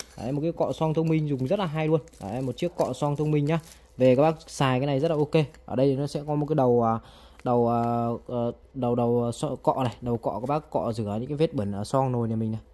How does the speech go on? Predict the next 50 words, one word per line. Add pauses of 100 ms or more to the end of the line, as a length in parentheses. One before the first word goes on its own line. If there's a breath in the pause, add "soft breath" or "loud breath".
Đấy,
và
thiết
kế
rất
là
hay,
là
thông
minh,
là
về
các
bác
mở
trong
cái
nắp
này
ra. (480 loud breath)
Các
bác
đổ
trực
tiếp
dầu
rửa
bát
vào
đây
nhá. (220)
Đấy,
đổ
trực
tiếp
dầu
rửa
bát
vào
đây. (180)
Đấy,
và
các
bác
đậy
trong
cái
nắp
này
vào.